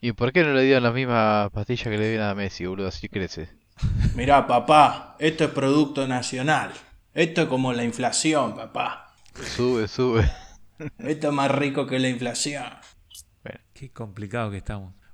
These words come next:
Speaker 3: Bueno, volvamos a
Speaker 1: A nuestra programación habitual.
Speaker 3: Claro, a la gente que trabaja.
Speaker 1: Bueno,
Speaker 3: Eh, ¿conocen
Speaker 1: yo
Speaker 3: a alguien que haya trabajado esta semana?
Speaker 1: <laughs> Yo me voy de vuelta, entonces.
Speaker 2: <laughs>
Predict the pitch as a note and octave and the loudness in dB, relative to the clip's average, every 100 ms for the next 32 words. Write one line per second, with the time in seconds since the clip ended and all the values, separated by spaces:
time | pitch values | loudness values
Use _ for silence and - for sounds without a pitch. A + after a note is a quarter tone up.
0 | - E3 A#2 A#2 A#2+ _ _ - A#2+ A#2 | -10 -6 -4 -6 -14 _ _ -16 -10 -8
1 | C#3 D3+ - G#2+ G2 F#2+ F#2 F#2+ - _ | -8 -8 -10 -10 -10 -14 -14 -18 -20 _
2 | - - - F#2 F2+ - - - - E2+ | -8 -8 -6 -8 -8 -14 -20 -12 -10 -8
3 | - F3+ E3 D#3+ D3+ - _ _ - A2+ | -10 -10 -12 -10 -12 -14 _ _ -16 -6
4 | A#2 B2 G2 F2+ F#2+ F2+ - G#2 G2+ F#2+ | -2 -2 -2 -6 -10 -14 -14 -12 -8 -6
5 | G2 A2+ B2+ - E2+ - _ _ - F#2 | -4 -4 -4 -8 -18 -20 _ _ -8 -6
6 | F2+ G2 F#2+ F#2 F#2 F2+ F#2 G2 A2+ A2 | -6 -8 -10 -10 -12 -14 -12 -8 -6 -4
7 | A2 B2 B2+ A2+ A2+ A2 G#2 A2 A#2 F#2+ | -2 -2 -2 -4 -4 -4 -6 -6 -10 -10
8 | G#2 B2 B2 G#2 - - C3 B2 G#2+ A2 | -10 -10 -12 -12 -8 -2 0 0 2 2
9 | G#2 G2 G#2 G2 G2 F#2 F#2+ A2 G#2 - | 2 0 -2 -4 -8 -8 -4 -4 -4 -6
10 | - - D3+ - - - - - E3 F3 | -8 -10 -12 -14 -20 -20 -12 -6 -6 -4
11 | E3 | -8